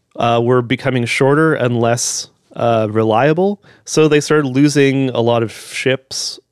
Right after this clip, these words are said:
a lot of boats, a lot of people were lost at sea.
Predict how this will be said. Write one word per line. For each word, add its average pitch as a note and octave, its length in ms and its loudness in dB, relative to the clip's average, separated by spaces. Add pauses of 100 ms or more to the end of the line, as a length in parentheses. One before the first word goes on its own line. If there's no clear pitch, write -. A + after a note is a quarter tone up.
(240)
a B2+ 40 -2
lot B2 160 2
of A#2+ 80 0
boats, - 540 -2 (280)
a C3 60 -2
lot A#2+ 220 2
of A2+ 260 -2
people A#2+ 380 0
were A2+ 140 2
lost A2+ 320 0
at A#2 120 -8
sea. A#2 380 -4